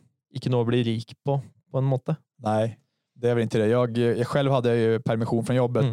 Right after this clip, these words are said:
Speaker 1: Mm.
Speaker 2: och, eh, eh, tre, eh,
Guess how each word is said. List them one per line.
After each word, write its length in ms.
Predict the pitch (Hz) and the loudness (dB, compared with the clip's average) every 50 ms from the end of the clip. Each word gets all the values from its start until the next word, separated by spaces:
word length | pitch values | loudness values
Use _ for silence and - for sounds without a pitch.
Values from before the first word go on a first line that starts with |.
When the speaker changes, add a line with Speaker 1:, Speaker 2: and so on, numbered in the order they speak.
| 117 | -2
Speaker 1:
Mm. 80 | - - | -2 -4
Speaker 2:
och, 220 | - - - - 123 | -4 -6 -6 -4 -2
eh, 240 | 113 110 107 110 117 - _ _ _ _ _ _ _ _ _ _ _ _ _ - | 0 0 0 -2 -4 -6 _ _ _ _ _ _ _ _ _ _ _ _ _ -10
eh, 480 | - 120 117 110 113 113 117 117 117 123 127 _ _ _ _ _ _ _ _ _ _ _ - - | -6 -4 -2 0 0 0 0 -2 -2 -4 -6 _ _ _ _ _ _ _ _ _ _ _ -6 -2
tre, 260 | 135 131 127 123 120 117 117 113 113 110 107 104 98 - - - _ _ _ _ _ _ _ _ _ _ _ _ _ _ _ _ _ _ _ _ _ _ - | 0 2 2 2 2 2 2 2 0 0 -2 -4 -6 -8 -14 -16 _ _ _ _ _ _ _ _ _ _ _ _ _ _ _ _ _ _ _ _ _ _ -2
eh, 80 | 131 | 0